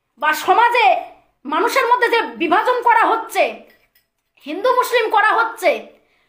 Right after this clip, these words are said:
তো তখন যদি আমরা আমাদের বিবেকটাকে সত্যি ক্লিয়ারভাবে আমরা নিজেকে নিজে প্রশ্ন করি যে ভালোর পাশে যেমন খারাপ থাকে, আলোর পাশে অন্ধকার থাকে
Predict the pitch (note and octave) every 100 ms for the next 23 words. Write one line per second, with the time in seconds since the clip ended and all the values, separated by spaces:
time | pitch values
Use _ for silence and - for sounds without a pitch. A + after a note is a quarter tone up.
0 | _ _ - F#4+ G4+ G4+ B4+ B4+ B4+ B4+
1 | A#4 A#4 A#4 G4 A4+ A#4+ A#4 - G4 B4+
2 | - A#4 A4+ E4 - - - - A#4 A#4+
3 | - C#5+ - G#4+ A4+ C5+ - B4+ C5 A#4+
4 | A#4+ G#4 G4+ B4+ C5 A#4+ A#4+ A#4 A4+ A4
5 | A4 A4+ G4+ F#4 G4 - - _ _ _
6 | _ _ _ _ F4 F4+ - D4 F#4+ B4+
7 | B4+ B4 C5 C5 A#4+ - F#4+ A4+ A4+ A4
8 | A4 D#4+ G#3 - _ _ _ D4 F#4 B4
9 | B4 G#4+ A#4+ F4+ F4+ F#4 G4+ D4 - B3
10 | F3